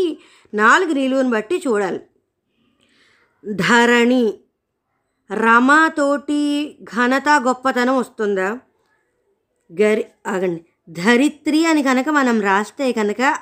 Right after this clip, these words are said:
అరిమా, గరిమ అంటాం కదా, అంటే ఘనత, గొప్పతనం, గరిమ వస్తుంది. ఎందుకంటే రిమ వచ్చేసింది కాబట్టి నేను గరిమ అని రాసా. ఇంకా వేరే ఏ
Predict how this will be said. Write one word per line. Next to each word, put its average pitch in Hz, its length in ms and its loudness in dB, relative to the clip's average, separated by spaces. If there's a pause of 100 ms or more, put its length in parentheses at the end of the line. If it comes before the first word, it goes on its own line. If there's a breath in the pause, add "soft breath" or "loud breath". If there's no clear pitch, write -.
(100)
అరిమా, 285 480 2 (140)
గరిమ 269 400 2
అంటాం 254 380 -2
కదా, 196 240 -4 (760 soft breath)
అంటే 214 240 0
ఘనత, 240 420 2 (140)
గొప్పతనం, 262 560 -2 (200)
గరిమ 254 460 2
వస్తుంది. 254 460 -2
ఎందుకంటే 262 460 -2 (100)
రిమ 262 280 0
వచ్చేసింది 269 480 -2
కాబట్టి 240 360 -2
నేను 320 200 -2
గరిమ 214 300 0
అని 262 200 0
రాసా. 233 340 -8 (480 soft breath)
ఇంకా 247 140 -2
వేరే 269 240 2 (160)
ఏ 254 100 4